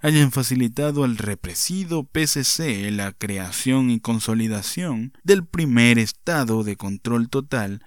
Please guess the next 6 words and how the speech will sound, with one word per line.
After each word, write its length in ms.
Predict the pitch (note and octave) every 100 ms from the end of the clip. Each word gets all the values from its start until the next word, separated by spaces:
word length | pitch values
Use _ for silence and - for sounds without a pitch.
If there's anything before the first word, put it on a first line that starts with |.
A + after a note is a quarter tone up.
| -
gobernado 640 | C#3+ C#3 B2+ A#2 G#2+ G#2+
por 240 | G#2+ F#2 -
sistemas 680 | F#2 - A#2+ A#2 A#2 A2
de 120 | A2+ A2
inteligencia 720 | G#2 A2 A2 - C3+ C3 B2+
artificial. 720 | A2+ G#2+ F#2 F#2 - A1 C#2